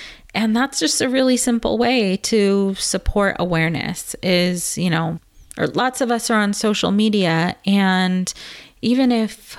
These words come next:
that one mom who's just had a baby and who's not feeling well, she sees your profile picture that says,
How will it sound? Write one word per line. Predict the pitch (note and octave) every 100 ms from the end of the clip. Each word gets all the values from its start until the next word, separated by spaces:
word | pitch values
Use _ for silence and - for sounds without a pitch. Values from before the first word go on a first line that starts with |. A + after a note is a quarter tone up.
| -
that | F#3+ F#3+ -
one | D3+ G#3 G#3 G#3
mom | G3 F#3 F#3 G3 F3+ E3 E3+ F3 F#3 - - -
who's | G3+ F#3 F3+ F3+ -
just | - G3 - - - - - - _
had | - F#3+
a | F#3
baby | F3+ F3+ E3 D#3+ D#3+
and | - E3
who's | F#3+ G3
not | F#3+ F#3+ F#3 -
feeling | - F#3+ F#3 F3+
well, | E3+ D#3+ D#3+
she | E3 - F#3+
sees | - F#3+ F3+
your | F#3
profile | F3 - F3+ - E3+ E3+
picture | - F#3 - F#3
that | E3 -
says, | - E3 F3 E3+